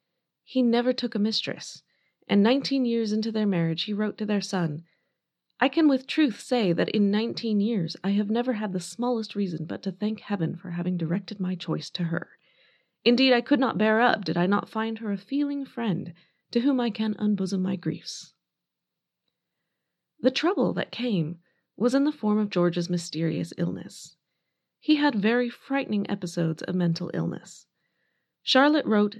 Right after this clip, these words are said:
"The veins in his face were swelled. The sound of his voice was dreadful. He often spoke until he was exhausted,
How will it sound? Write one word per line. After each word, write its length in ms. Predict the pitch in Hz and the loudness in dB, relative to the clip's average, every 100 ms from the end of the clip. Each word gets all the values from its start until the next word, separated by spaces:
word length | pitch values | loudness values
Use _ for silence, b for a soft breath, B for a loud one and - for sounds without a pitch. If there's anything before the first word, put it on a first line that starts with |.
| - - | -14 -2
"The 140 | 196 | 0
veins 420 | 180 233 269 254 | 0 0 0 -2
in 80 | 214 | 0
his 220 | 214 202 | 0 -2
face 320 | 208 214 - | -2 -4 -4
were 80 | 180 | -8
swelled. 580 | - - 247 214 143 170 - _ _ - | -8 -6 -4 -2 -4 -8 -20 _ _ -6
The 80 | 214 | -2
sound 320 | 285 285 320 | 4 4 6
of 60 | 233 | 2
his 140 | - | 2
voice 240 | 208 226 | 0 -2
was 120 | 190 170 | -4 -2
dreadful. 680 | 180 202 285 - - - b b b b - | 0 0 0 -2 -10 -10 b b b b 0
He 120 | 269 | 4
often 280 | 302 294 233 | 4 2 2
spoke 260 | 269 277 | 2 2
until 220 | 247 226 | 2 -2
he 100 | 233 | -4
was 160 | 233 202 | -2 0
exhausted, 760 | 180 175 214 302 - - 175 | 0 0 2 2 0 -6 -6